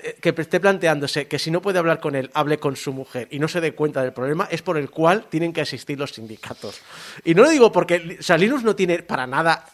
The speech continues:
en ningún momento ha tenido jamás una, una connotación negativa a su empresa en tema de derechos laborales. Es decir, no estoy hablando de que realmente no lo esté haciendo, mm, que lo esté haciendo mal adrede. En ese sentido, decir que la cultura le lleva a no plantearse ci-,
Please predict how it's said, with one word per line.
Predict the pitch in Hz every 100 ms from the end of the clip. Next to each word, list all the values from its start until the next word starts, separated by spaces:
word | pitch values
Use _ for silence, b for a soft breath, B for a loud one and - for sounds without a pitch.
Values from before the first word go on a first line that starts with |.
| -
en | 160
ningún | 143 156 185
momento | 175 180
ha | 160
tenido | 160
jamás | - 127 156 202
una, | - 156 143 131 b b b b -
una | 156 170
connotación | 185 175 170 151 175 165
negativa | 165 156 165
a | 156
su | 156
empresa | 139 147 - 190
en | 170 139
tema | 147 165
de | 147 180 170
derechos | 139 139 160
laborales. | 139 107 196 165
Es | 127
decir, | 139 135
no | 139
estoy | 143 208
hablando | 156 160
de | 151
que | 147 139 B B
realmente | 147 151 165 165 143
no | 151
lo | 160
esté | 151 147
haciendo, | 147 147 139 127 b b b -
mm, | 151 156 160 151 156
que | 160
lo |
esté | 151
haciendo | 175 175
mal | 156 151
adrede. | 135 175 190 147
En | 156
ese | 156
sentido, | 220 202 233
decir | 180 214 226 b b _
que | 175
la | 156 151
cultura | - 147 143 220 220 220 285
le | 151 151
lleva | 165 214
a |
no | 190 190 214 214
plantearse | 247 214 185 165 180 180 214 -
ci-, | 180